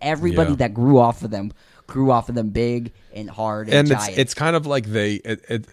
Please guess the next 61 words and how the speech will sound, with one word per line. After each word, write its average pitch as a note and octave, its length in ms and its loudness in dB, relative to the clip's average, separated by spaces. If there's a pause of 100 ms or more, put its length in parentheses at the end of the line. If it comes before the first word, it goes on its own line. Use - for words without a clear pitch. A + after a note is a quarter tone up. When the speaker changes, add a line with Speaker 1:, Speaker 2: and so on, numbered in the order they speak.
(100)
Speaker 2:
uh G#2 260 -2
Speaker 1:
But, E3 180 6
like, D#3+ 280 -2
if D3 100 -8
people - 240 -4
tried E3+ 140 -2
to D3 80 -6
give C3+ 100 -2
them B2 100 0
a A2 40 -2
chance, C#3 340 -4
though. A2+ 100 -2
They A#2 140 -2
played, C#3+ 240 0
like, B2+ 140 -2
uh, A2 220 0
L-, A2 220 -6
uh, A2 240 0
Lollapalooza B2+ 800 0 (440)
on A#2+ 220 0
the A#2 100 0
la-, A#2 300 -4
on G#2+ 300 -2
their A2+ 120 -2
last A2 300 -6
tour. C3 420 0
Speaker 2:
Mm-hmm. G#2 300 -4 (520)
Speaker 1:
You D3+ 160 2
know, C3+ 140 6
people G3 320 0
were F3+ 100 2
trying. B2 640 -4 (140)
Really, C3+ 260 -2
Rob C3+ 360 0
Zombie C3+ 420 0
was C3+ 160 -2
always B2+ 220 -6
championing B2+ 500 -4
the A#2+ 60 -2
band. A#2+ 460 -2 (120)
Speaker 2:
Yeah. F#2+ 180 0
Speaker 1:
The A2+ 80 4
Red D3 140 4
Hot C3+ 100 2
Chili, D3+ 280 0
you D3 120 -4
know, D#3 220 0
all F#3+ 200 0
these A3 140 0
bands E3+ 320 -2
were C3 80 0
always D#3 240 0
championing C3 560 -4
them. G2 220 -10
Very, C#3+ 320 -4
Soundgarden, D3+ 1000 0
they C#3 120 0
were C#3+ 100 -4
always E3 220 2
Speaker 2:
Yeah. F2+ 80 0
Speaker 1:
being, C#3 200 0